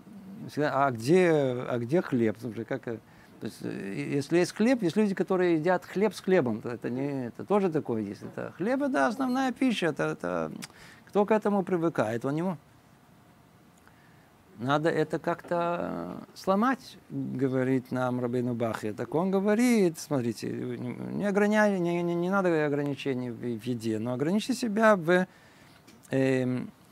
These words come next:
сопутствующих блюд, которые едят с хлебом». То есть не отказывайся от хлеба, не получится. Но зато от блюд, которые ты добавляешь под хлеб,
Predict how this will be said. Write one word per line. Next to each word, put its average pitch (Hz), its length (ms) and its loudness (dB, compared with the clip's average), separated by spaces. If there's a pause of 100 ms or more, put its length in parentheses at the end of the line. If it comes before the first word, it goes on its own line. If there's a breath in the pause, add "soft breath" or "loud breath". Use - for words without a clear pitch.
(300)
сопутствующих 175 960 2
блюд, 190 360 4
которые 156 340 4
едят 143 220 4
с - 40 -12
хлебом». 113 360 -6 (1900)
То 139 80 2
есть 127 140 0
не 180 100 2
отказывайся 156 640 4
от 104 100 -10
хлеба, - 220 -12 (340)
не 160 140 -2
получится. 165 480 2 (680 soft breath)
Но 120 120 -4
зато 143 280 0
от 180 100 2
блюд, 233 260 2
которые 160 420 2
ты 156 140 0
добавляешь 165 640 6
под - 240 0
хлеб, 117 260 0